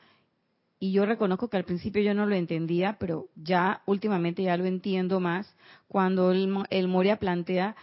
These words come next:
que la voluntad de Dios es el bien, que la voluntad de Dios es luz, y la luz es perfección, la luz es perfecta. Entonces, cuando yo hablo de la voluntad y hablo del poder divino, yo no estoy hablando de ningún poder que va a avasallar a nadie, ni que va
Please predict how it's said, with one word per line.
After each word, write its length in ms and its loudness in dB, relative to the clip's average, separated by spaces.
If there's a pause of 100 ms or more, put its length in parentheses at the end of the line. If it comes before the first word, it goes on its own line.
(160)
que 120 -2
la 100 4
voluntad 460 2
de 140 2
Dios 420 2 (100)
es 140 -6
el 100 -6
bien, 720 -2
que 120 -6
la 100 0
voluntad 420 0
de 140 -2
Dios 340 -4
es 240 -8
luz, 580 0
y 120 -6
la 160 -2
luz 220 0
es 100 -2
perfección, 920 -2
la 120 -4
luz 180 2
es 100 -2
perfecta. 840 -4 (920)
Entonces, 720 2 (460)
cuando 300 4
yo 240 6
hablo 320 8
de 80 6
la 100 8
voluntad 720 4
y 140 -2
hablo 260 4
del 180 2
poder 500 2
divino, 540 0
yo 140 0
no 60 0
estoy 160 -4
hablando 340 0
de 140 0
ningún 340 -2
poder 380 0
que 140 -4
va 100 -2
a 60 -4
avasallar 420 -4
a 80 -2
nadie, 260 -2
ni 140 -2
que 180 -4
va 260 -2